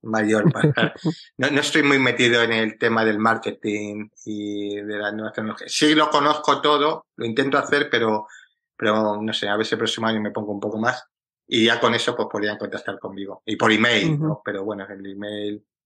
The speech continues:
Speaker 1: Facebook, lo que sea, se puede contactar.
Speaker 2: Bueno.
Speaker 1: Si quieren email, Ernesto Romero Tenorio, arroba, eh, gmail punto com.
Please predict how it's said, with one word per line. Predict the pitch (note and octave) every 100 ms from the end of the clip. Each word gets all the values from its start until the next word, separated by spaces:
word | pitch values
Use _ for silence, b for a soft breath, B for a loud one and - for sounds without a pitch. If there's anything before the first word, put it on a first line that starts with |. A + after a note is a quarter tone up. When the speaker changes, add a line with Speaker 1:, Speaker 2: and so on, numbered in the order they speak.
| _ _ _ G#2+ -
Speaker 1:
Facebook, | G#2+ - G#2 G#2+
lo | G2+
que | -
sea, | -
se | G#2
puede | G#2+
contactar. | G2+ - - E3
Speaker 2:
Bueno. | C#3+ C#3 F#3 - _ _ _
Speaker 1:
Si | - A2+
quieren | B2 B2 B2+ B2+
email, | B2 B2 C3+ D3 D3+
Ernesto | A2+ A2+ C3 C3 - B2+ A#2+
Romero | B2+ B2+ A#2+ A#2
Tenorio, | B2+ C#3+ D#3 D#3+ E3 E3+ b b b -
arroba, | A2 A2+ C#3 C#3 C#3+ D3+ - - _ _ _
eh, | B2 A#2 A2+ G#2+ - -
gmail | B2 B2+ C3 C#3 C3
punto | A2+ G2
com. | G2+ G2